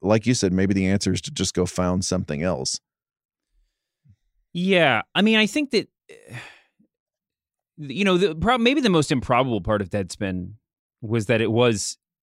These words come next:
Speaker 2: in a lot of ways still a blog, right? And, and, and when we bid farewell to these sites as we've been doing, to the Awl and to Gawker and to, I mean, there's an endless number of them.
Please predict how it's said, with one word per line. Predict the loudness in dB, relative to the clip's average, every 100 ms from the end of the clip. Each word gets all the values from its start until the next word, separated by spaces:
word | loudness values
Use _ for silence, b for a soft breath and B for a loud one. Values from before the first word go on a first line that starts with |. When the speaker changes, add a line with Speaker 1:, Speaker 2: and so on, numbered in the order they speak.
| _ _
Speaker 2:
in | -8 -4
a |
lot | 0 2 2
of | 0
ways | 0 -2 -2
still | -4 -4 -4
a | -4
blog, | -4 -2 -4 -8
right? | -6 -4 -4
And, | -4 -4 -2
and, | -2 -2 -4 _
and | -2 0
when | 0 0
we | 0 0 -2 -4 _ _ _ _ _ _ _ -6
bid | -2 -2
farewell | 0 2 2 4 2 2
to | -2
these | -4 -2
sites | -2 -2 -2
as | -6
we've | -6 -4
been | -6 -4
doing, | -2 -2 -2 -6
to | -6
the |
Awl | -4 -2 -2 -4
and | -6
to | -8
Gawker | -6 -6 -6 -8
and | -8 -6
to, | -8 -6
I |
mean, | -6 -4
there's | -6 -8
an | -8 -4
endless | -2 -2 -4
number | -4 -4 -8
of | -10
them. | -14 -14 -18